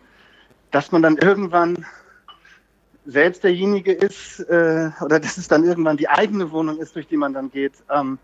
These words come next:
das fühlt sich schon irgendwie surreal an. Aber wie gesagt, ich glaube,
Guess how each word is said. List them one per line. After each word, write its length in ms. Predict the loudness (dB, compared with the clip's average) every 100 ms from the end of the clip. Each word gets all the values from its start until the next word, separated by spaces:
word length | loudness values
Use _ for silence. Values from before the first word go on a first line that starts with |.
| _ _ _ _ _
das 140 | -12
fühlt 220 | -4 -4
sich 140 | -4 -4
schon 200 | 0 0
irgendwie 320 | 0 -4 -4
surreal 480 | -4 2 4 6 4
an. 260 | 2 0 -2
Aber 400 | -2 2 0 0 -10 _ _ _ _ _ _
wie 140 | -6
gesagt, 340 | -2 0 -2 -2
ich 80 | 0
glaube, 480 | 2 2 0 -2